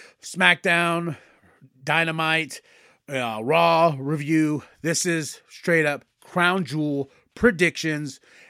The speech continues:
Then I'm thinking of doing a crown, after I review the show, basically the aftermath, and after I watch the show and see what happens and see if my predictions come, uh, to fruition, fruition, fruition, fruition, fru-, fru-, fru-, fru-, fru-, fru-, huh.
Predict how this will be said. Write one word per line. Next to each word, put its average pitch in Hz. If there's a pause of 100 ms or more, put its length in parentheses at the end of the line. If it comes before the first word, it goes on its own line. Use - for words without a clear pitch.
(100)
Then 170 (240)
I'm 139
thinking 165
of 135
doing 156
a 143
crown, 151
after 139
I 143
review 135
the 175
show, 170
basically 147
the 131
aftermath, 151 (360)
and 123
after 131
I 120
watch 143
the 147
show 139
and 120
see -
what 139
happens 156
and 127
see 151
if 139
my 127
predictions 135
come, 135 (540)
uh, 120
to 147
fruition, 170
fruition, 175
fruition, 180
fruition, 196
fru-, 160
fru-, 185
fru-, 185
fru-, -
fru-, -
fru-, 165 (160)
huh. -